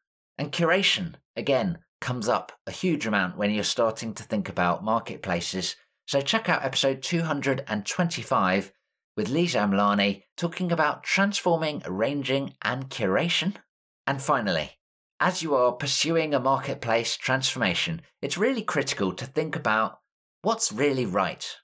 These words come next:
for your business. What are you trying to achieve? So check out episode two hundred and thirty-six, called Today's Decisions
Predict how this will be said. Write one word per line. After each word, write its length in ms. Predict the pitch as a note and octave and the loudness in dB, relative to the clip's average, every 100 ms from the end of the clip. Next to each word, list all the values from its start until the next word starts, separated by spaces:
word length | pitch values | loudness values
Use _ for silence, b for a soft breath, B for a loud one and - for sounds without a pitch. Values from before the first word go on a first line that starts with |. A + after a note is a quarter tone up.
| _ | _
for 360 | - G#2+ G2+ - - | -2 0 0 -2 -4
your 460 | F#2+ F2 E2 - - | 0 0 0 -6 -4
business. 520 | B2 - E2 - - _ _ _ _ - | -4 -2 -2 -2 -6 _ _ _ _ -4
What 240 | F#3+ - | -2 -2
are 60 | E3+ | -2
you 120 | D#3+ | -4
trying 360 | - C3+ B2+ | -2 -2 -2
to 140 | A#2+ A2+ | -4 -4
achieve? 500 | G#2+ A2+ D2+ C2 - _ _ _ | -2 -2 -4 -8 -14 _ _ _
So 140 | - D3 | -2 0
check 280 | - A3+ | 0 0
out 220 | G#3 D#3 - | 0 -2 -2
episode 560 | C3+ - - C3 A#2+ - _ _ - | -6 -2 2 2 2 -4 _ _ -8
two 260 | - G3 D3+ | 0 0 2
hundred 400 | C#3 A#2+ A#2+ - | 0 2 0 0
and 160 | G#2 G2+ | -2 -2
thirty-six, 1000 | - D3+ D#3+ - - - - - - - _ _ _ _ | 0 2 2 0 -2 0 -2 -2 -6 -8 _ _ _ _
called 360 | - E3 D#3 - _ | -2 0 0 -6 _
Today's 560 | - - E3 F3 E3+ - | -10 0 2 2 2 0
Decisions 840 | - C3+ B3+ B3 - F3 G2 - | 0 0 2 2 0 0 0 -4